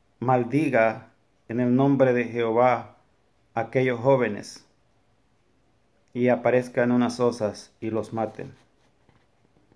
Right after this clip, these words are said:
Esta meditación es retórica,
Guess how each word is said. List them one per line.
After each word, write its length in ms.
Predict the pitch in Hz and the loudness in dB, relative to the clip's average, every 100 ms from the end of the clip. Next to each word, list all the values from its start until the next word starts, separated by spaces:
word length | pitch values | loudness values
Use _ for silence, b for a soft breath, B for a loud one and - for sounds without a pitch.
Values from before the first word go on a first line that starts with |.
| _ _ _ _ _ _ _ _ _ _ _ _ _ _ _ _ | _ _ _ _ _ _ _ _ _ _ _ _ _ _ _ _
Esta 320 | 139 151 - 151 | -4 -2 -2 -2
meditación 1000 | 156 143 135 120 - 135 139 139 139 - _ _ | 0 -2 0 -2 0 0 0 -2 -6 -12 _ _
es 240 | 123 127 120 | -2 -2 0
retórica, 800 | 120 - 156 113 95 - - | -2 0 0 0 -4 -14 -20